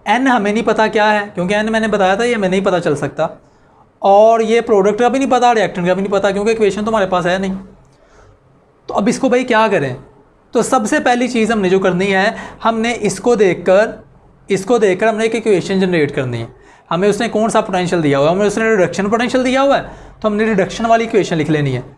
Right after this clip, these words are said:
Equation इधर से इधर भी लिख सकते हैं, लेकिन हमने reduction वाली लिखनी है। रिडक्शन का मतलब क्या होता है? Electrons का gain।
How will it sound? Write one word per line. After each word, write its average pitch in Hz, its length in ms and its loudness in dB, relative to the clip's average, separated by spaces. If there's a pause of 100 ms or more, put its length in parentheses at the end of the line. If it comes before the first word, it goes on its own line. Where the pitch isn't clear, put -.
(340)
Equation 214 360 2
इधर 247 200 2
से 247 80 2
इधर 254 160 2
भी 294 80 0
लिख 247 120 0
सकते 226 260 -6
हैं, 254 80 -2
लेकिन 247 160 -2
हमने 214 180 -2
reduction 196 320 0
वाली 208 180 2
लिखनी 165 260 -2
है। 190 60 0
रिडक्शन 196 320 -2
का 240 80 0
मतलब 233 260 -2
क्या 247 100 2
होता 247 200 2
है? 262 60 0
Electrons 220 420 -2
का 233 120 2
gain। 135 320 -2